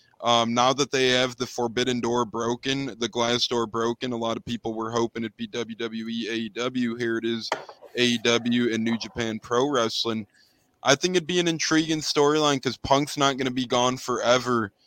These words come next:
if the New Japan Pro Wrestling guy takes it. But I hope Moxley gets it. I, I like Jon Moxley a lot. He's one of the better wrestlers that we get to watch week in and week out. So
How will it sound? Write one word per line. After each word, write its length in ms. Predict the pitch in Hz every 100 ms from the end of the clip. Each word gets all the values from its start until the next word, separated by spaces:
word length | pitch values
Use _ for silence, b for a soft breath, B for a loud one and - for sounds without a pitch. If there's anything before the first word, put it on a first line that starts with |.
| _ _ _ _ -
if 160 | 113
the 100 | -
New 200 | 120 123
Japan 400 | 117 120 131 117
Pro 220 | 113 117 113
Wrestling 420 | 110 107 - 110
guy 180 | 110 107
takes 400 | - 107 101 110
it. 80 |
But 120 | 120 120
I 120 | 123
hope 240 | 131 135
Moxley 540 | 120 113 117 - 113 107
gets 300 | 113 - 113
it. 120 | 107
I, 160 | 110 107 101
I 80 | 107
like 240 | 110 110
Jon 280 | - 113 110
Moxley 460 | 110 107 - 107
a 60 | 104
lot. 320 | 107 110 107
He's 200 | 110 101
one 140 | 110 110
of 60 |
the 80 | 104
better 260 | 110 107 104
wrestlers 680 | 107 110 - 110 107 101
that 300 | 104 110 104 -
we 160 | 110
get 200 | 104 113
to 100 | -
watch 400 | 101 107 107 -
week 260 | 104 104 -
in 80 | 101
and 120 | 101
week 240 | 101 92
out. 260 | 98 98 92
So 300 | - 101